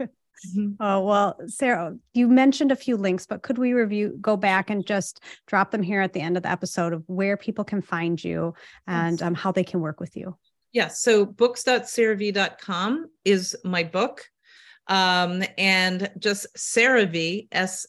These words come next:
Speaker 1: S A R A H V I E dot com is, um, just my regular website. You can read more. There's ways of,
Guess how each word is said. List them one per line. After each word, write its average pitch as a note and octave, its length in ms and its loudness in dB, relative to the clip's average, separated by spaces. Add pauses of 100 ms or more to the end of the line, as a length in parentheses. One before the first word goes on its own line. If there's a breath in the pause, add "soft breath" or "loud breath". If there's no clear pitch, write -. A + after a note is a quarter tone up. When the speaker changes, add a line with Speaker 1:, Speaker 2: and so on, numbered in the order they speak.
(140)
Speaker 1:
S F#3 360 -2
A F#3+ 200 2
R F3+ 160 -2
A F3 260 -4
H C#4+ 440 2 (120)
V F3+ 240 -2
I F3+ 120 2
E G3 220 -2
dot E3+ 300 -2
com B3+ 500 0 (360 loud breath)
is, G3 560 4
um, E3+ 500 0 (140)
just F#3+ 200 -4
my F3 120 0
regular F3 360 0
website. F#3 480 0
You E3+ 80 -10
can E3+ 160 -4
read E3+ 240 -4
more. E3+ 480 0
There's E3 360 -2
ways E3+ 340 0
of, E3 220 -4